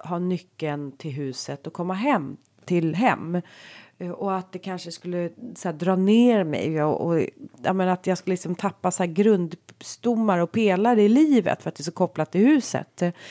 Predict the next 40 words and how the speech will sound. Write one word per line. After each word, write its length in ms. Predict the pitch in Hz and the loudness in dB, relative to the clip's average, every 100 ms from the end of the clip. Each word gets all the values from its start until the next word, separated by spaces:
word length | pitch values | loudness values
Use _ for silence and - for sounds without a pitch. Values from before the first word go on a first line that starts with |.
| - - | -18 -6
men 100 | 220 | -2
sen 160 | 226 262 | 2 6
insåg 440 | 320 226 - 233 | 6 4 4 4
jag 160 | 190 185 | 4 4
att 220 | 185 - 208 | 2 -6 0
nej, 460 | 262 240 135 139 | 4 4 2 0
men 200 | 175 190 | 0 0
alltså 220 | 180 - | -2 0
huset 580 | 175 160 156 - 302 - | 2 2 0 -2 -4 -4
är 280 | 466 247 262 | 0 4 6
ju 140 | 247 | 4
verkligen 680 | 220 214 226 170 - 165 165 | 2 2 2 2 -2 -6 -2
bara 520 | 170 180 147 139 147 | 2 2 2 0 -2
ett 120 | - - | -4 -6
skal. 540 | - - - - 170 190 - - - _ | -4 -2 0 0 0 -4 -6 -20 -20 _
Det 80 | 208 | -2
är 20 | |
ju 40 | 214 | -2
först 500 | - 247 254 - 214 | 0 0 0 -4 -2
vad 180 | 214 | -2
som 180 | 196 190 | 0 -4
finns 340 | - 180 180 - | -2 -2 -4 -2
inne 480 | 262 233 214 262 330 | 4 6 8 8 8
i 20 | |
huset 580 | 214 - - 147 - - | 4 2 -2 -2 -4 -4
och 200 | 180 170 | -2 -2
för 100 | 190 170 | -4 -4
min 240 | 185 240 294 | -2 0 2
del 220 | 208 180 | 2 2
var 160 | 170 160 | 2 2
det 60 | |
ju 60 | 160 | 2
som 360 | - 160 156 - - - - - | 2 0 0 -10 -20 -20 -20 -2
när 160 | 202 | -2
barnen 440 | 151 147 226 285 277 | 2 4 4 4 2
flyttade 480 | 262 240 214 185 | 2 2 2 4
ut, 440 | 170 320 214 - - | 4 4 0 -6 -4
då 120 | 202 | -2
försvann 640 | - 311 - 196 320 440 277 | 0 -4 0 2 2 2 0
liksom 580 | 147 143 190 170 165 | 0 -2 0 2 0